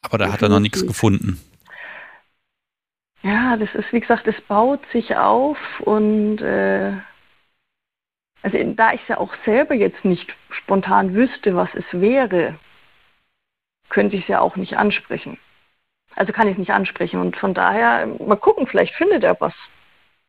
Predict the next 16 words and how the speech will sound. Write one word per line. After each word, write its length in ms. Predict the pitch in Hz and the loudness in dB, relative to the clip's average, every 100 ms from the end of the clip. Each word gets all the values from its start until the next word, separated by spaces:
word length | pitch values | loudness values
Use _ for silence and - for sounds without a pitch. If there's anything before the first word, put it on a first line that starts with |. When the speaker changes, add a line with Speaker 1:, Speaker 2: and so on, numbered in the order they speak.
| _ _ _ _ - | _ _ _ _ 0
Speaker 1:
Ja. 240 | 90 87 101 | 2 4 4
Speaker 2:
Durch 180 | - | 2
Zufall? 460 | - 339 - 339 381 _ _ - | 2 2 4 0 0 _ _ -2
Keine 340 | - 302 370 | 2 2 4
Ahnung. 360 | 370 370 294 214 | 2 2 0 0
Oder 320 | 202 202 - | 2 4 4
irgendwo 480 | 262 269 240 226 240 | 2 0 -2 2 2
Input 560 | 233 - 294 302 254 | 2 0 -2 -2 -2
von 180 | - 233 | 0 2
außen? 380 | - 262 302 381 370 320 | 4 2 0 -6 -8 -12
Ich, 100 | 226 - - _ _ _ _ _ _ _ _ | -14 -14 -18 _ _ _ _ _ _ _ _
keine 260 | - 110 381 | 0 0 2
Ahnung, 260 | 370 254 | 0 0
aber 240 | 165 185 170 | -2 -2 2
wäre 200 | 208 - | 0 0
interessant. 680 | 330 - 339 302 185 165 | -4 -6 -2 0 0 -4